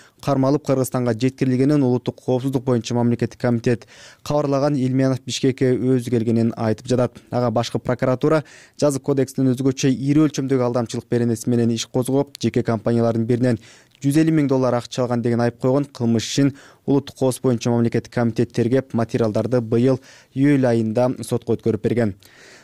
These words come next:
Кыргызстандын тышкы иштер министри Чыңгыз Айдарбеков менен Казакстандын тышкы иштер министринин орун басары Марат Сыздаков Бишкекте казак президентинин Кыргызстанда өтчү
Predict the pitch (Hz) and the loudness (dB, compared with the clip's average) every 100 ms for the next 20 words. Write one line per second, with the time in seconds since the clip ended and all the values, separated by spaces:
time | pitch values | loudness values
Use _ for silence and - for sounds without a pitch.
0 | - 190 185 185 160 170 - - 170 156 | -4 -2 2 2 0 -2 -6 -2 0 2
1 | 156 - 135 151 143 135 135 143 143 147 | 2 0 -2 -2 0 0 2 2 2 0
2 | - 139 131 117 127 123 131 123 123 - | -2 -2 -2 0 -2 -2 0 -2 -2 -8
3 | - 139 131 127 123 127 120 123 123 123 | -4 -2 2 0 0 0 2 2 0 -2
4 | - 127 127 113 117 127 120 - 123 120 | -2 0 2 2 0 0 -2 -6 -8 -2
5 | 131 131 120 113 110 107 - 127 - 147 | 0 0 -2 -2 -8 -6 -2 -2 -2 -2
6 | 127 123 - 123 120 117 - 123 120 120 | -2 -2 -2 -2 -2 0 0 0 0 -2
7 | - 120 117 - 127 | 0 0 0 0 -4